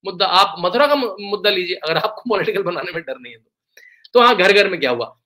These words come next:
प्राण प्रतिष्ठा, जैसे, ए, आपने देखा होगा, टाइम Square से फोटो आए हमें, अ, कार rallies चली बहुत जगह, तो पूरे विश्व में मना, जहां पे भी सनातनी है, पूरे विश्व में मना। और बहुत सारे जो India के सपोर्ट हैं, जो सनातन के supporter हैं, जो खुद, खुद,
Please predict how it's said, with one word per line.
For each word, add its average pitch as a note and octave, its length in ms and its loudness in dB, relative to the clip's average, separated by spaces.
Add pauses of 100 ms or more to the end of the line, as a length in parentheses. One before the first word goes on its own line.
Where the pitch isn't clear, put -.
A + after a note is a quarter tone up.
(540)
प्राण G3 180 2
प्रतिष्ठा, G#3 560 -4
जैसे, D#3 520 -2
ए, D3 100 -2
आपने D3 320 -4
देखा C#3 240 -4
होगा, C3+ 320 0
टाइम C3+ 240 -4
Square C3+ 300 -4
से C3 100 -12
फोटो B2 260 -8
आए A#2+ 160 -2
हमें, A2+ 380 -12
अ, - 180 -20
कार B2 460 -2
rallies C3 420 -2
चली A#2+ 440 -8
बहुत A2+ 220 -14
जगह, G#2+ 160 -12
तो - 520 -12 (120)
पूरे G3 140 2
विश्व A#3+ 360 -2
में A#3+ 60 2
मना, C#3+ 280 -6 (320)
जहां D#3 180 2
पे F3+ 100 0
भी F3 80 -2
सनातनी C#3 460 -6
है, C3+ 60 -8
पूरे - 440 -2
विश्व E3 280 -2
में C#3+ 80 -2
मना। F3 100 0
और C4+ 60 -4
बहुत A3 240 0
सारे A3+ 180 0
जो B3+ 120 2
India A#3 280 2
के B3 100 0
सपोर्ट C#3+ 340 -8
हैं, A#2+ 80 -10
जो C3+ 80 -10
सनातन F3 380 -4
के G3+ 60 2
supporter C3+ 380 -10
हैं, A#2 60 -20
जो - 320 -12
खुद, C4 320 2 (120)
खुद, A#3 280 0